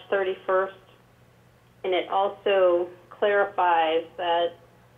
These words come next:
uh, what we will pay to the school district is only those, those values that we've collected.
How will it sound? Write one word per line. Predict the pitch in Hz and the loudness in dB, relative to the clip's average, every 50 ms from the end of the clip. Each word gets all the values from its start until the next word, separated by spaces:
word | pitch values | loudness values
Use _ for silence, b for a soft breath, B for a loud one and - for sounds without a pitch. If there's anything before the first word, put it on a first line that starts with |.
| _ _ _ _ _ _ _ | _ _ _ _ _ _ _
uh, | - 185 180 170 156 160 | -8 -6 -2 -2 -2 -2
what | 160 160 165 190 - - | -2 0 -2 -2 0 0
we | 196 196 | 0 0
will | 180 170 175 170 - - - | 2 2 0 0 -2 -4 -2
pay | 214 208 202 202 - | 0 0 2 0 -2
to | - 170 | -4 -4
the | 180 175 - - - | -4 -6 -6 -8 -6
school | - - 226 220 208 - | 0 2 2 2 2 2
district | 180 175 170 170 - - 180 180 175 175 - - - | 0 -2 -2 -4 -4 -4 -4 -4 -4 -6 -10 -6 -4
is | 196 180 170 185 | -4 -4 -2 -2
only | 180 180 180 180 185 180 175 165 | -2 0 0 0 0 0 0 0
those, | - 180 180 175 175 175 175 - - - _ _ _ _ _ _ _ _ _ _ _ - - - - _ _ _ _ _ _ _ _ _ _ | 0 0 -2 -2 -2 -4 -6 -8 -14 -20 _ _ _ _ _ _ _ _ _ _ _ -20 -20 -20 -20 _ _ _ _ _ _ _ _ _ _
those | - 180 180 180 175 165 165 | -4 -2 -2 -2 -2 -2 -4
values | 175 175 175 175 175 175 170 165 165 160 | -2 0 0 0 0 0 0 -2 -2 -4
that | - - | -6 -4
we've | 170 170 160 - - | -4 -4 -4 -4 -8
collected. | - - 175 170 165 160 165 - - - - - - | -6 -2 0 0 0 -2 -4 -8 -12 -14 -14 -14 -14